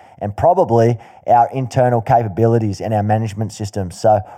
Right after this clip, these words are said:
we're in the middle of implementing a C R M so that we can streamline our systems and processes and, and work a little bit smarter with our time. But the most important thing and the reason why we really wanna do this is so that we can put information in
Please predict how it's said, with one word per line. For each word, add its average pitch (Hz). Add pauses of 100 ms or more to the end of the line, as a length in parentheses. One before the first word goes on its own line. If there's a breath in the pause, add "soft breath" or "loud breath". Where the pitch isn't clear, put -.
we're 120
in 127
the 123
middle 127
of 117
implementing 117
a 101
C 123
R 113
M 123
so 113
that 107
we 110
can 104
streamline 117
our 95
systems 120
and 92
processes 123
and, 95
and 104
work 113
a -
little 113
bit 104
smarter 135
with 123
our 101
time. 135
But 120 (420 loud breath)
the 120
most 135
important 139
thing 139
and 123
the 117
reason 123
why 117
we 107
really 117
wanna 120
do 113
this 107
is 104 (260 loud breath)
so 120
that 117
we 117
can 110
put 127
information 110
in 107